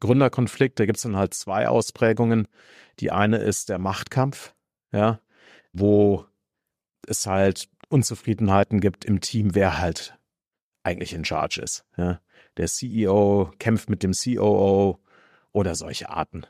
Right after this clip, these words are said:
ja. Oder der C T O kann den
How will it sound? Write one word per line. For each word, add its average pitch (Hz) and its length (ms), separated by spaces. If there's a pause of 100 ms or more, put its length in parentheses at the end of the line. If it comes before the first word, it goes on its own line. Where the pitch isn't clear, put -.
ja. 95 260
Oder 98 380 (420)
der 98 160
C 123 220
T 117 220
O 101 400 (160)
kann 98 540 (280)
den 95 600